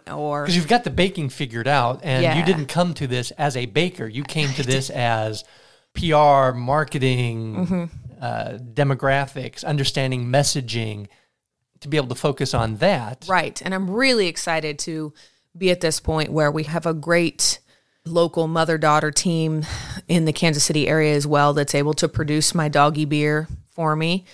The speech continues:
Speaker 1: so that I also don't have to be the one stirring that brew and doing that. And so I'm really excited to be able to have,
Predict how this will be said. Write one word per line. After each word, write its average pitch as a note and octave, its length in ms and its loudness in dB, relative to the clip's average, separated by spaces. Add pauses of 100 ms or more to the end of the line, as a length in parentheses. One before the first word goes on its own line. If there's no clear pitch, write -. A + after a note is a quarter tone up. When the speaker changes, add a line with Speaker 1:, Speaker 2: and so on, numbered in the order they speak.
(280)
Speaker 1:
so D3 280 0
that C3+ 120 -2
I C3+ 140 -2
also C#3+ 240 -2
don't C3 160 -4
have D3 180 -2
to D3 80 -4
be D3 120 0
the C#3 100 -2
one D3 400 -2
stirring G#3 480 2
that F#3 260 0
brew F3+ 420 2
and E3+ 140 -2
doing F#3 300 0
that. E3+ 560 2 (320)
And F#3+ 180 -6
so F3+ 140 0
I'm E3 200 -2
really G3+ 260 2
excited D#3+ 480 0
to F3+ 100 -2
be D#3 200 2
able D3 300 0
to D3+ 300 -2
have, D3 420 -4